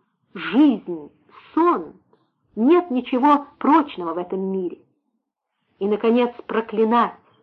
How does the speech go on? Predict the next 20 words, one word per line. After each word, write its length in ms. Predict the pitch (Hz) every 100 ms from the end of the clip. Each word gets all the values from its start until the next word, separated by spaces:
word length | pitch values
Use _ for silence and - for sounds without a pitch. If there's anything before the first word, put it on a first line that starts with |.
| _ _ _ _ _ _
богохульствовать, 1120 | 185 202 226 220 - 294 294 - - 233 185 - _ _ _ _ _ _ _
повинуясь 580 | - 202 240 254 240 214 -
своей 340 | 202 208 226
боли 440 | 185 196 254 214 208
и 100 | -
своему 280 | 202 202 202
капризу. 680 | 202 202 220 214 196 - - _ _ _ _ _ _ _ _ _ -
Таковы 400 | 208 214 208 233
были 200 | 202 196
мои 240 | 190 208
развлечения, 1000 | 202 196 170 175 - 269 302 202 139 139 _ _ _ _ _ _ _ -
мои 220 | 233 247
любимые 540 | 247 196 285 285 262
занятия, 640 | 214 240 262 294 262 - 185
ради 220 | 196 208
которых 440 | 214 202 240 214
я 140 | 208 196
отказался 640 | 196 196 208 202 - 175
от 140 | 156 175
любви, 640 | 165 160 175 285 269 -